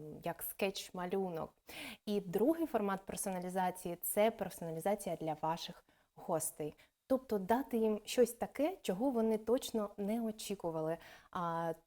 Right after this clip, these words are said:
тут також можна примінити моменти з фотографією, скетч-малюнком, з акварельним малюнком портрета вашого гостя або, а, всієї родини, яка,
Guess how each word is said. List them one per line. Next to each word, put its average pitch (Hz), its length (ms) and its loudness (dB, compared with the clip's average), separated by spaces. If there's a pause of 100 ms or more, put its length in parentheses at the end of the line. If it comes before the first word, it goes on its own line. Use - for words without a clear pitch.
(120)
тут - 320 -2
також 240 400 4
можна 185 240 -4
примінити 185 560 -4
моменти 180 480 -4
з - 60 -4
фотографією, 185 800 -2
скетч-малюнком, 190 1000 -2
з - 80 -2
акварельним 185 760 0
малюнком 185 600 -4 (320)
портрета 180 500 0
вашого 151 400 -4
гостя 202 460 2 (280)
або, 196 480 4 (260)
а, 160 480 -2
всієї 196 520 2
родини, 170 720 0
яка, 170 520 0